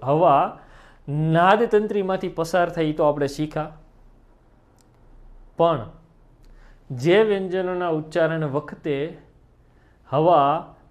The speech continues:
નાદતંત્રીને કંપાવ્યા વિના બહાર નીકળે, નાદ, નાદતંત્રીને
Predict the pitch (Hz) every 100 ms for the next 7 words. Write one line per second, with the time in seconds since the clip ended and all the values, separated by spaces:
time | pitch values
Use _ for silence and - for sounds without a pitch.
0 | 131 131 139 147 175 185 202 180 175 170
1 | 175 175 175 185 185 - 165 170 160 190
2 | 185 180 185 180 170 123 147 175 202 180
3 | 151 160 160 139 131 - 98 - _ -
4 | _ _ _ _ _ - - - - -
5 | _ - _ - 135 131 147 165 175 170
6 | - 139 139 160 180 170 160 160 160 160
7 | 165 180